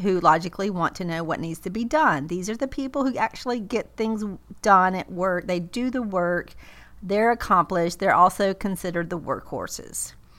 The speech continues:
Then you have the influencers. Uh, they want to know who you really are and, and if they should connect with you. And they can be your evangelizers.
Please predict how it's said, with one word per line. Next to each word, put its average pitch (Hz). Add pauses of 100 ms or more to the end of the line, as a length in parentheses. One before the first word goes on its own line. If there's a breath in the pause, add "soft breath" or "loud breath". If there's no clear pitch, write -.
(560 loud breath)
Then 247
you 302
have 294
the 269
influencers. 160 (260 loud breath)
Uh, 196
they 208
want 392
to 262
know 233
who 269
you 269
really 277
are 277
and, 180
and 190
if -
they 220
should 226
connect 220
with 165
you. 156 (360 loud breath)
And 208
they 330 (120)
can 254
be 214
your 180
evangelizers. 185